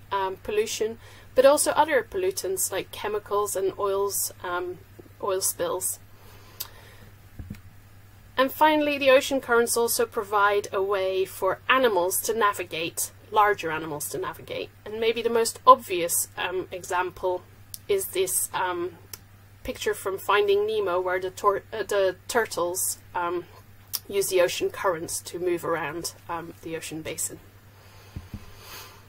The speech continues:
So now that we've decided the ocean is actually quite important, what does it mean for Scotland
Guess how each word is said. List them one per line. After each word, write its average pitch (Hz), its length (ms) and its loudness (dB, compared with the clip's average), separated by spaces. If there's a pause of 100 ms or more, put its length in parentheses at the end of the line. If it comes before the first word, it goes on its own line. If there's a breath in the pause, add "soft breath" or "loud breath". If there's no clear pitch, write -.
(1800)
So 277 380 6 (300)
now 320 180 6
that 359 180 4
we've 302 140 -8
decided - 380 0
the 247 120 4
ocean 240 260 0
is 339 160 0
actually - 340 -10
quite - 220 -10
important, - 600 -12
what - 160 -14
does 285 140 -4
it - 140 -4
mean 180 180 -8
for - 140 -8
Scotland - 800 -2